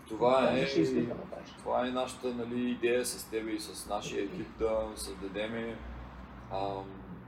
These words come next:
Speaker 1: холистична система за помощ на хора,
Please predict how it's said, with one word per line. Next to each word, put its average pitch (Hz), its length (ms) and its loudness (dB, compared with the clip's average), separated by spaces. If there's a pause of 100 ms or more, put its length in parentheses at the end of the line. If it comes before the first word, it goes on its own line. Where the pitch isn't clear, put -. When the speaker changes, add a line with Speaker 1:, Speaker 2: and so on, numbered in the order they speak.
(540)
Speaker 1:
холистична 123 720 -4
система 120 580 0
за 113 300 0
помощ 107 460 -6
на 101 280 -4 (100)
хора, 101 180 2